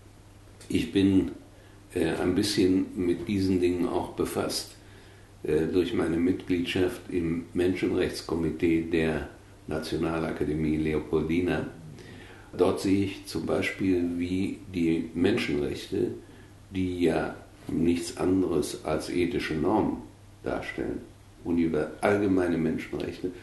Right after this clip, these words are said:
das sind universalisierbare ethische Normen, wie in einer ganzen Reihe von Ländern versucht wird,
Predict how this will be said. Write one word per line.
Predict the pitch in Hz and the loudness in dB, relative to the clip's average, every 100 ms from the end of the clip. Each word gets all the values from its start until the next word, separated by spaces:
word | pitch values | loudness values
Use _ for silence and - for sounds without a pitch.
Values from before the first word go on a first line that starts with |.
| - - | -18 -8
das | - - | -6 -4
sind | 73 80 | -6 -4
universalisierbare | 82 80 78 76 76 78 76 73 90 90 82 80 73 | -2 0 0 -2 -2 -2 -2 0 0 0 0 -2 -2
ethische | 85 87 87 80 | -2 0 0 -2
Normen, | 80 80 78 - 120 - - - - - | -2 0 0 -2 -4 -8 -14 -16 -16 0
wie | 104 | 4
in | 95 | 4
einer | 87 85 | 4 2
ganzen | 87 - - | 2 2 0
Reihe | 80 85 | 0 0
von | 87 87 82 | -2 0 0
Ländern | 85 95 87 80 78 | 2 2 2 0 -2
versucht | 92 80 82 82 - | 0 0 0 -2 -2
wird, | 80 82 - | 0 0 0